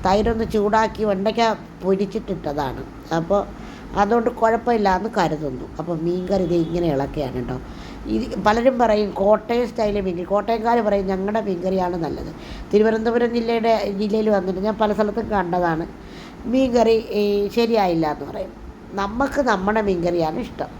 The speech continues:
എങ്ങനെയെന്ന് വെച്ച് കഴിഞ്ഞാൽ വളരെ വ്യത്യസ്തമായ രീതിയിൽ എല്ലാ മീൻകറി വയ്ക്കും. മീൻകറി ഒരു രീതിയിൽ മാത്രമല്ല വെക്കേണ്ടത്, വറുത്തരച്ചും പച്ചക്കരച്ചും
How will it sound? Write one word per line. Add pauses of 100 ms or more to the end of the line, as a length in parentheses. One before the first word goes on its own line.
(200)
എങ്ങനെയെന്ന്
വെച്ച്
കഴിഞ്ഞാൽ (640)
വളരെ
വ്യത്യസ്തമായ
രീതിയിൽ
എല്ലാ
മീൻകറി
വയ്ക്കും. (1400)
മീൻകറി
ഒരു
രീതിയിൽ
മാത്രമല്ല
വെക്കേണ്ടത്, (360)
വറുത്തരച്ചും
പച്ചക്കരച്ചും